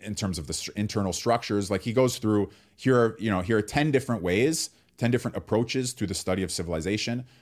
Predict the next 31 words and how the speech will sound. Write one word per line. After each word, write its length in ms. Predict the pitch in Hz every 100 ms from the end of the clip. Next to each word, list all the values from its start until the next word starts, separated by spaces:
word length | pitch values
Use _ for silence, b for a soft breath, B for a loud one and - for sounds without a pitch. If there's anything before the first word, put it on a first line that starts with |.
| -
They're 160 | 95
all 240 | - 107 120
viable. 580 | 87 92 110 135 160 b b -
And 140 | 98
if 120 | 101
we 120 | 104 101
take 360 | 101 101 - -
all 200 | 107 135
of 80 | 123
the 60 |
civilizations 680 | - 113 107 98 101 101 87
mentioned 360 | 95 95 95 85
in 100 | 87
this 140 | 78
chapter 540 | - 90 - 143 160 b b
and 120 | - 101
all 240 | 98 113
of 120 | 98
these 180 | 101 85
methods 420 | 92 95 95 85
of 80 | 85
study, 440 | - 85 107 156 - b
we'll 160 | 104 104
produce 400 | - 101 101 -
a 60 |
rich, 540 | 87 98 123 - - - -
like, 160 | 90 -
encyclopedia 760 | 98 - 101 98 - 107 101
of 100 | 80
civilizational 640 | - 90 90 78 85 - 76
studies. 460 | - 58 50 -